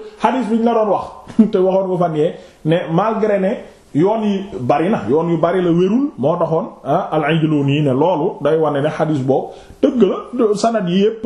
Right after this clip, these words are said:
da'if. Voilà, am na gu Seydina Salman, Seydina Mawlana Ibn Umar, Abd ibn Abbas ak yeneen comme ni ñu ko fi tuddoon radiyallahu anhu, waaye loolu lépp mu ne loolu day wane ne loolu kon am na cosaan daal xadiis boobu. Te yii da koy dëgëral, mooy bu leen nekk di xalaat ci nekk,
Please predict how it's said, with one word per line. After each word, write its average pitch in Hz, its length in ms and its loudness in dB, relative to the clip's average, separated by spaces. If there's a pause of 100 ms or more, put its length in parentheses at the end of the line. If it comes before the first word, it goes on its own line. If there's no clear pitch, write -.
(120)
da'if. 160 500 -4 (220)
Voilà, 147 320 0
am 175 140 0
na 151 80 2
gu 147 160 0 (200)
Seydina 135 360 0
Salman, 127 600 0
Seydina 131 380 0
Mawlana 127 380 0
Ibn 120 160 2
Umar, 131 380 0 (360)
Abd 123 140 -2
ibn 127 180 0
Abbas 131 560 -2
ak 240 100 -2
yeneen 285 280 -2
comme 214 160 0
ni 214 60 0
ñu 196 80 -2
ko 220 40 -2
fi 160 160 -6
tuddoon 151 240 2
radiyallahu 135 480 0
anhu, 202 240 -4 (320)
waaye 147 260 0
loolu 151 220 0
lépp 156 140 -4
mu 156 80 0
ne 143 80 0
loolu 135 200 0
day 131 120 0
wane 139 240 0
ne 120 80 2
loolu 123 260 0
kon 170 260 -2
am 185 180 0
na 180 100 -2
cosaan 165 340 -2
daal 113 160 -2
xadiis 120 320 -4
boobu. 104 280 -4 (260)
Te 151 80 2
yii 160 240 2
da 156 80 0
koy 170 180 0
dëgëral, 147 320 0 (160)
mooy 127 260 0
bu 135 120 0
leen 151 200 -2
nekk 135 220 -2
di 131 120 0
xalaat 131 340 -2
ci 147 80 0
nekk, 208 360 0